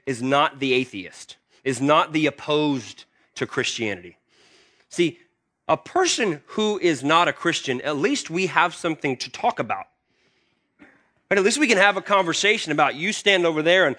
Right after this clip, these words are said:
I stand over here, and we can converse about where we're at spiritually. Somebody who thinks they're a Christian but is a faker,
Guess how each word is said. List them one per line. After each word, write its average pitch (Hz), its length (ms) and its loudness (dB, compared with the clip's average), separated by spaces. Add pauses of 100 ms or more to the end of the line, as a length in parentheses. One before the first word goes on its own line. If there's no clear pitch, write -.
(160)
I 156 160 4
stand 180 320 0
over 160 160 0
here, 175 200 2
and 139 140 0
we 175 100 0
can 160 220 0
converse 156 580 0
about 147 380 0 (120)
where 160 220 2
we're 151 240 2
at 175 300 2
spiritually. 160 640 -2 (200)
Somebody 285 520 2
who 202 160 -4
thinks 247 460 -2
they're 208 200 4
a 180 60 0
Christian 196 480 0
but 175 100 4
is 175 140 2
a 147 60 -2
faker, 208 560 0